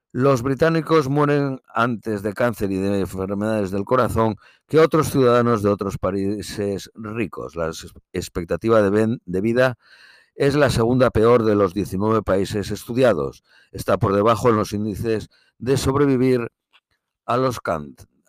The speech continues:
cánceres, el se-, el segundo con menos camas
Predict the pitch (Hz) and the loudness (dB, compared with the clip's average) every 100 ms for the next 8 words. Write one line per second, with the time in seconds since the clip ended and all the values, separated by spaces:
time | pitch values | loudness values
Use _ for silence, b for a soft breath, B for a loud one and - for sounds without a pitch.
0 | _ - 101 - 69 71 - 117 113 - | _ -4 -4 -6 -12 -14 -10 -6 -6 -6
1 | 120 101 135 101 - 101 120 127 131 107 | -8 -4 -2 -4 -2 -2 0 0 0 -2
2 | 98 110 107 90 113 104 104 98 | -4 -2 -4 -4 -2 0 -2 -4